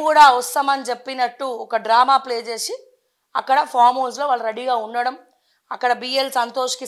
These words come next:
సంబంధించిన వాళ్ళా కాదా, అక్కడ పేరు మాత్రం బయటకు వచ్చింది బిఎల్ సంతోష్ది. ఆ స్వామీజీ కావచ్చు, మిగతా వాళ్ళందరూ ఫామ్ హౌస్లో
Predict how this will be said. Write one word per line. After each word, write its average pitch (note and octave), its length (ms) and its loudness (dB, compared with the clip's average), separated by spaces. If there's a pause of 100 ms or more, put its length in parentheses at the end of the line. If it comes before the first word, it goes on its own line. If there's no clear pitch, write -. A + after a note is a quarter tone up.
సంబంధించిన A#3+ 560 -6 (600)
వాళ్ళా C#4 300 8 (140)
కాదా, B3+ 260 6 (180)
అక్కడ - 160 -10 (120)
పేరు C4+ 260 -2
మాత్రం C#4 300 -2
బయటకు B3 280 -4
వచ్చింది C#4+ 280 -10
బిఎల్ B3 300 -6
సంతోష్ది. A3+ 460 -10 (560)
ఆ A#3+ 40 2 (100)
స్వామీజీ B3+ 520 2
కావచ్చు, A#3+ 340 -2
మిగతా A#3+ 280 -4
వాళ్ళందరూ A#3+ 400 -2 (460)
ఫామ్ C4 300 6
హౌస్లో C4 240 -2